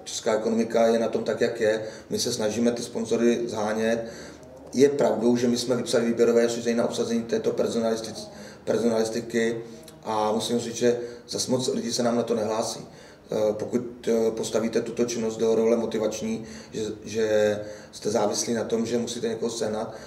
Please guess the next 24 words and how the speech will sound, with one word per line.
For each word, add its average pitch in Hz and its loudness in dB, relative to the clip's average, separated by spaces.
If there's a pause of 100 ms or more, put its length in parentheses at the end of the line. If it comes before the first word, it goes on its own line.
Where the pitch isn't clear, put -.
a - -4
ne, 107 0
že 110 -4
budete 107 0
jenom 113 0
brát, 107 0
ale 107 2
i - -6
přinášet, 107 -4 (520)
tak, - -2
eh, 113 6
by 110 -2
se - 0
asi - -2
pan 110 -2
pisatel 110 0
divil 113 0 (480)
na 113 0
úspěšnost 110 -4
nebo 110 0
na, 107 -2 (420)
eh, 107 -4 (480)
počet 113 -2 (200)
zájemců. 110 -2